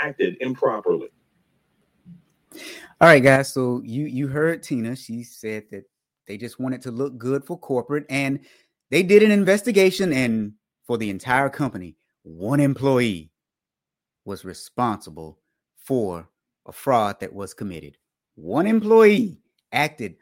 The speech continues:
Speaker 2: all on her own. How many of you guys believe that? If you can type into the chat, yes, if you believe that. No, if you think, "Nah, there's no way she did it on her own."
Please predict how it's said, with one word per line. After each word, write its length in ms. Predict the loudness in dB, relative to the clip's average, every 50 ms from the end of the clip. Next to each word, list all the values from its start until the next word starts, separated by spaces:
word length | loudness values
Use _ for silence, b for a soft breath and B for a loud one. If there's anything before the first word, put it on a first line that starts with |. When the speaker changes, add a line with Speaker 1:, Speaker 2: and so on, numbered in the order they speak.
| _ _ _ _ _ _
Speaker 2:
all 360 | 2 4 6 6 6 6 4
on 100 | 2 0
her 180 | 0 0 -2 0 0
own. 240 | 2 2 2 0 0
How 140 | -2 0 0
many 140 | 2 2 0
of 60 | 0
you 120 | -2 0
guys 260 | 0 2 2 0 0
believe 480 | -2 -6 -6 -6 -4 -4 -4 -6 -6 -8
that? 140 | -10 -10 -12
If 140 | -12 -12 -12
you 80 | -12 -10
can 120 | -10 -8
type 220 | -8 -8 -8 -8
into 180 | -10 -12 -14 -14
the 120 | -16 -16
chat, 320 | -12 -8 -6 -6 -6 -8 -10
yes, 400 | -8 -4 -2 -2 -4 -4 -8 -14
if 100 | -14 -12
you 140 | -12 -12 -10
believe 420 | -10 -10 -10 -8 -8 -8 -8 -6
that. 220 | -6 -6 -6 -8 b b b b b -6
No, 460 | 0 4 6 6 8 8 6 4 2
if 160 | 0 -4 -6
you 120 | -6 -8
think, 360 | -6 -4 -2 -2 -2 -4 -6 -10
"Nah, 500 | -8 -6 -4 -2 0 0 0 0 -2 -2
there's 220 | -2 -4 -2 -2
no 160 | 0 0 0
way 200 | 0 0 -2 -4
she 220 | -6 -8 -12 -14 -10
did 220 | -8 -6 -6 -6
it 160 | -6 -8 -10 _ _ _ _ _ _ _ -8
on 240 | -6 -4 -4 -4 -6
her 280 | -8 -8 -6 -6 -6 -6 -8
own." 460 | -8 -8 -8 -10 -12 -14 -18 -20